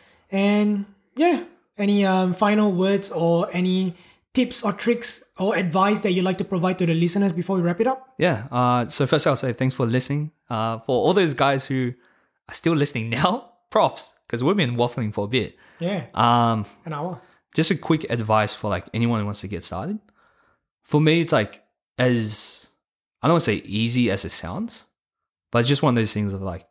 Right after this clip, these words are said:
Speaker 2: just do it. 'Cause, like, you don't have to have, like, the most expensive camera, the craziest setup.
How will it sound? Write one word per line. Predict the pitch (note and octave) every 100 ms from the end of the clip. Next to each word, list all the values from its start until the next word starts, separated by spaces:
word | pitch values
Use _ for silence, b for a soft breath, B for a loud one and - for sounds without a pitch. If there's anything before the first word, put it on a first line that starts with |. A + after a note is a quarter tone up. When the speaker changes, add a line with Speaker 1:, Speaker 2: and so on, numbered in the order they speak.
| -
Speaker 2:
just | - -
do | G#2+
it. | - _ _ _ _ _ _ _ -
'Cause, | A#2+ A2
like, | A#2 G#2+ G2 - _ _ _ _ _ _ _
you | D#3+ G3
don't | F#3
have | D3+ -
to | B2+
have, | A2+ G#2+ G#2
like, | D#2 -
the | G2+ - _ _ _ -
most | B2 G2
expensive | - G#2+ A2 -
camera, | A2 G#2+ G#2+ G#2+
the | G2
craziest | - A2 G#2 G2
setup. | - G#2+ F3 -